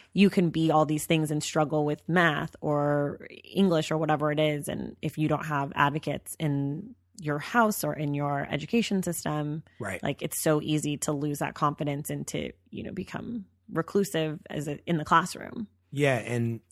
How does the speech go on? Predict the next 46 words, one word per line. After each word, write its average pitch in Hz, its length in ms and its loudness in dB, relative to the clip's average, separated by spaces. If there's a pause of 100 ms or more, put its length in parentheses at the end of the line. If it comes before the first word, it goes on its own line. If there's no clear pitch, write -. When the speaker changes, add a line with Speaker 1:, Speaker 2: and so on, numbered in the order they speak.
(120)
Speaker 1:
Or 180 180 10
to 170 80 6
quote, - 340 0
be 170 100 0
called 156 280 2
bad 170 240 12
and 160 140 4
then 151 140 0
you 156 80 -2
start 180 200 0
acting 165 340 -2
bad. - 380 -6 (540)
Speaker 2:
For 117 100 -4
sure. 98 340 -6 (160)
And 139 120 2
there's 151 140 4
also 147 280 4
that 120 160 0
school, 110 480 0
just 107 340 -6 (580)
the 107 100 -4
way 101 340 -4
school 95 380 -8
is 92 100 -4
set 95 200 -6
up 92 160 -10 (100)
Speaker 1:
Right. - 240 -4
Speaker 2:
doesn't 104 340 -6
play 95 340 -8
into, 92 560 -8
like, 90 220 -12
what 92 200 -10
my 87 180 -10
strengths - 460 -8
are. 110 260 -4
Speaker 1:
Right. - 220 -4 (300)
Speaker 2:
And 92 180 -8
so 87 380 -8
I 98 120 -10
just, 95 180 -12
I 104 120 -6
don't 107 140 0
have 101 160 -4
a 101 40 -8
good 92 160 -6
memory. 90 640 -4